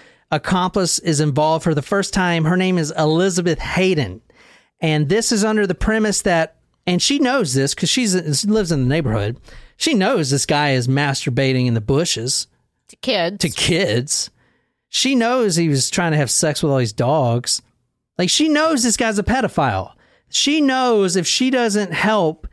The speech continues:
Speaker 1: kill this guy and he's allowed to keep jerking it in bushes, eventually he's gonna grab one of them kids. So now Elizabeth Hayden starts taking a, a knife, just a regular kitchen knife, and stabbing him.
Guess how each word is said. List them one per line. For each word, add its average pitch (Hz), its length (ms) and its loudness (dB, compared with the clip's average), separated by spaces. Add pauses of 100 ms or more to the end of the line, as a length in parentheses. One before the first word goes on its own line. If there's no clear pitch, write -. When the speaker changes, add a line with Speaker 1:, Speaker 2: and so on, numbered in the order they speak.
(140)
Speaker 1:
kill 240 280 0
this 160 240 0
guy 113 520 0 (260)
and 160 220 2
he's 214 240 2
allowed 180 680 2
to - 120 -2
keep 190 320 -4 (680)
jerking 185 440 2
it 175 140 -2
in 160 140 2
bushes, 147 600 0
eventually 190 500 0
he's 202 140 2
gonna 214 160 0
grab 220 240 0
one 156 140 2
of - 20 2
them 117 160 2
kids. 95 480 -4 (420)
So 208 200 0
now 233 300 0
Elizabeth 196 420 0
Hayden 190 720 0 (500)
starts 170 520 -2 (280)
taking 202 320 0
a, 156 200 2
a 165 160 2
knife, 147 520 -2
just - 160 -2
a 160 80 0
regular 160 320 0
kitchen 170 320 -2
knife, 117 200 0
and 185 160 -2
stabbing 220 480 0
him. 107 160 -6